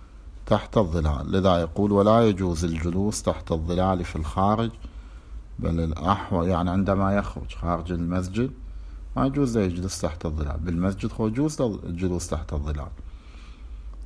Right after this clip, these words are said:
لكن خارج المسجد إذا خرج إلى حاجته لا يجلس تحت الظلال. زين. "بل الأحوط لزوماً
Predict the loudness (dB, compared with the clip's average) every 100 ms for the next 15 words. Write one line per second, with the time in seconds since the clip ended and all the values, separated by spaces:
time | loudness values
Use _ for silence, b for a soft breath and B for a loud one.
0 | 0 2 2 0 -2 4 6 6 6 4
1 | 4 4 2 2 4 2 4 4 4 4
2 | 4 6 4 4 2 4 0 -2 0 2
3 | 4 4 0 B B B B -6 0 4
4 | 6 6 4 2 0 -2 0 0 0 0
5 | 0 0 2 2 2 2 0 -4 -10 -16
6 | -18 -20 -20 -20 -20 -18 -16 B B B
7 | B B B B B B -8 -6 -8 -6
8 | -2 8 10 10 8 8 8 8 6 6
9 | 4 4 6 8 8 8 6 4